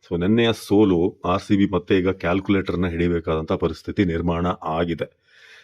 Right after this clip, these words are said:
ಏನು ಮಾಡಕ್ಕಾಗಲ್ಲ. ಆರ್ ಸಿ ಬಿ ಪ್ರತಿ ಸಲ ಕೂಡ ಒಂದಷ್ಟು ಈ ತರ ಡ್ರಾಮ್ಯಾಟಿಕ್ ಆಗಿ ಏನಾದ್ರೂ ಒಂದು ಎಂಡಿಗೆ ಕ್ಲೈಮ್ಯಾಕ್ಸ್ ಅಲ್ಲಿ ಟ್ವಿಸ್ಟ್‌ಗಳನ್ನ ತಂದೆ ಕ್ವಾಲಿಫೈ ಆಗಿರೋ ಅಥವಾ ಕ್ವಾಲಿಫೈ ಆಗಿದೆ ಈ ಸಲ. But ಟಾಪ್ ಟೂಗೆ ಹೋಗ್ಬೇಕು ಅನ್ನೋದು ನಮ್ಮ ಕನಸಾಗಿತ್ತು.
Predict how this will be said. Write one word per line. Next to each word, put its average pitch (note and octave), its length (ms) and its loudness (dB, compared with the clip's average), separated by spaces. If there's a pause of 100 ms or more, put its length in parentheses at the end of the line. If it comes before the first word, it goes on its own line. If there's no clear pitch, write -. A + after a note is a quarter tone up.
(100)
ಏನು C3 280 6
ಮಾಡಕ್ಕಾಗಲ್ಲ. F2+ 440 2
ಆರ್ D#2 160 0
ಸಿ - 120 -6
ಬಿ G2 120 4
ಪ್ರತಿ F2+ 240 0
ಸಲ F#2 220 0
ಕೂಡ G2 200 2
ಒಂದಷ್ಟು F2+ 680 0 (280)
ಈ - 20 6
ತರ F2 220 0
ಡ್ರಾಮ್ಯಾಟಿಕ್ F2 640 -4
ಆಗಿ F2+ 300 0
ಏನಾದ್ರೂ F2 360 -2
ಒಂದು F2+ 160 -2
ಎಂಡಿಗೆ G2+ 500 2
ಕ್ಲೈಮ್ಯಾಕ್ಸ್ F#2 440 -2
ಅಲ್ಲಿ F2+ 300 0 (440)
ಟ್ವಿಸ್ಟ್‌ಗಳನ್ನ G#2+ 440 2
ತಂದೆ F#2 500 -2 (220)
ಕ್ವಾಲಿಫೈ F2 360 -2
ಆಗಿರೋ E2 300 -2
ಅಥವಾ G2+ 160 -4
ಕ್ವಾಲಿಫೈ F#2 300 -2
ಆಗಿದೆ G2+ 280 2
ಈ F#2+ 40 4
ಸಲ. F2+ 180 -4 (500)
But F#2+ 160 -2
ಟಾಪ್ - 260 0
ಟೂಗೆ A#2+ 140 4
ಹೋಗ್ಬೇಕು F#2 420 0
ಅನ್ನೋದು F#2+ 160 0
ನಮ್ಮ E2 160 -4
ಕನಸಾಗಿತ್ತು. E2 680 -4